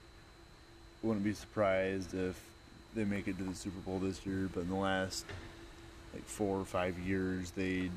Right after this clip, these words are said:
almost should have gone, but stupid miracles that happen against them, or, uh,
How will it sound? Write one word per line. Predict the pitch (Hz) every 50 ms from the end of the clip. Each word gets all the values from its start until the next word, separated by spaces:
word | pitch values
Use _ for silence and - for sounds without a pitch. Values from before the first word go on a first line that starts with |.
| - -
almost | 95 98 95 92 92
should | - - 104
have | 92 90 90
gone, | - 104 95 90 90 90 90 90 92 92 90
but | 85 95 87 - - - - - - - - - - - - - -
stupid | - - - - - - 123 107 - 101
miracles | 98 98 101 101 101 98 101 98 - 98 101 101 98
that | 98 95
happen | 95 95 95 95 - 101 98
against | 98 92 101 98 95 92 - -
them, | - 104 101 101 101 98 98 98 98 98 98 - - 92
or, | 92 90 90 90 90 90 90 87 85 90 - - - - - - - - - - - - - - - - - - - - - - - - - - - - - - - - -
uh, | 92 85 76 71 73 73